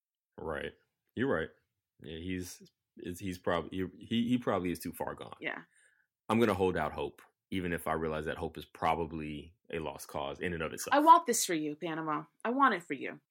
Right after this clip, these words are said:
Speaker 1: Me too. Listen, I do too. I, I, what's blackness without optimism?
Speaker 2: Yeah.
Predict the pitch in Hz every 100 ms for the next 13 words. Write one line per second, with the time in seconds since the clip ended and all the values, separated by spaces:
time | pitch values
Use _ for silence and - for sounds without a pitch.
0 | _ 117 131 - 175 104 82 - 92 -
1 | 69 87 131 127 147 82 85 90 - 80
2 | 87 95 87 _ _ _ _ _ _ -
3 | - 92 - 101 101 98 92 92 92 -
4 | 87 90 85 73 233